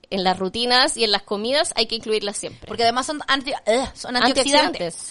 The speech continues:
Speaker 1: sí.
Speaker 2: Entonces, bueno, hay una, estimulan la producción de glóbulos, eh, blancos en la sangre y muchas cosas.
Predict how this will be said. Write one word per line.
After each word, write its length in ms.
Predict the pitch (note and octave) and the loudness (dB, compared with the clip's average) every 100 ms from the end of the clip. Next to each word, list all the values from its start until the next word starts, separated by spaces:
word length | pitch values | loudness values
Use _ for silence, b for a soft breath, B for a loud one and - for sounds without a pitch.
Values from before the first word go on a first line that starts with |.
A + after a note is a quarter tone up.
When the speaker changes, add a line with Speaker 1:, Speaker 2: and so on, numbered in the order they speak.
| - | -12
Speaker 1:
sí. 140 | - - | -8 -6
Speaker 2:
Entonces, 260 | A#3 C4 | -4 -4
bueno, 160 | A3+ F#3+ | -4 -2
hay 140 | F#3+ | -2
una, 180 | A3 - | -4 -6
estimulan 540 | - - G#3 A3 A3+ A3 | -8 -10 -8 -6 -2 -2
la 80 | |
producción 460 | G3+ G3+ F#3+ A3+ G#3+ | 0 -2 -4 -6 -4
de 160 | G3+ F#3+ | -4 -2
glóbulos, 680 | G#3 G3+ G3 F#3+ F3 - F#3 | -2 -4 -2 -4 -4 -10 -8
eh, 180 | F3+ | -6
blancos 400 | F3+ G3+ G3 G3 | -2 -2 -2 -6
en 220 | F3+ E3+ E3+ | -6 -8 -6
la 180 | D#3+ | -6
sangre 560 | E3 - E4+ E4+ E4 D#4+ | -4 2 4 6 2 -2
y 100 | C4+ | -4
muchas 300 | B3+ B3+ A#3+ | -6 -8 -10
cosas. 240 | - - | -12 -20